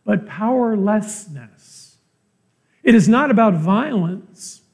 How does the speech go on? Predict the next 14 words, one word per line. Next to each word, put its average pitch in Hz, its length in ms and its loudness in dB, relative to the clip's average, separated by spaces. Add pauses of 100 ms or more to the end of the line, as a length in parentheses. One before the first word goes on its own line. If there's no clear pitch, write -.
(720)
but 220 100 2
about 226 360 0
compassion. 190 760 -6 (960)
It's - 120 -20
not 247 220 -2
about 196 240 2
being 196 180 4
a 160 60 0
master, 147 880 -4 (880)
but 196 80 -6
about 165 240 -4
being 180 260 0
a 151 80 -6
servant. 170 840 -2